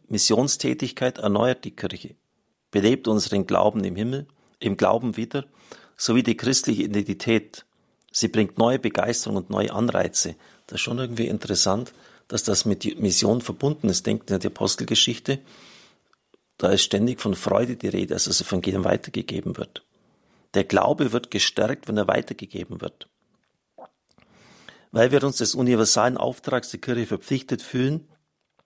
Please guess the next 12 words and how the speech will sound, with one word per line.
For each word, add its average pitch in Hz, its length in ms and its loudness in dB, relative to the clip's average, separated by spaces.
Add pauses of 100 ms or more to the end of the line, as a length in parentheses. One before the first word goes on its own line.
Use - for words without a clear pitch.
(140)
wird 120 160 -2
die - 60 4
Evangelisierung 120 760 2
christlicher 113 480 0
Völker 120 460 0 (340)
Inspiration 110 880 2
und - 120 -6
Unterstützung 101 600 -4
bekommen. - 520 -8 (2000)
Innerhalb 127 480 4
einiger 131 400 -2
Jahre 104 460 2